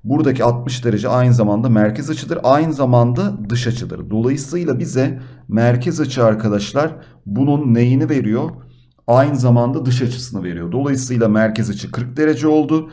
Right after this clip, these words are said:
dış açı da kırk derece oldu. Üç yüz altmış bölü kırktan bu çember, e, pardon, bu çokgen dokuz kenarlı veya dokuz köşeli olmuş oldu.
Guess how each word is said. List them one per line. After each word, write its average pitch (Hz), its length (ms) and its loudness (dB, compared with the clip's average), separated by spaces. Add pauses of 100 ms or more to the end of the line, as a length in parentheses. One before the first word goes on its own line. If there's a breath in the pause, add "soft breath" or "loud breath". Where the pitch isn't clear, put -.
(300 loud breath)
dış 104 180 -4
açı 127 200 0
da 175 140 0
kırk - 260 -6
derece 170 320 2
oldu. 165 480 -2 (280 loud breath)
Üç 139 220 -8
yüz 143 120 -4
altmış - 440 -2
bölü 123 200 0
kırktan 165 580 -4 (280 loud breath)
bu 139 180 -4
çember, 113 560 0
e, 98 100 -10
pardon, 98 420 -4
bu 131 80 -4
çokgen 135 560 -6 (320)
dokuz 120 360 -2
kenarlı 107 640 -2
veya 110 340 -2
dokuz - 320 -6
köşeli 101 380 -8
olmuş 107 460 0
oldu. 78 280 -12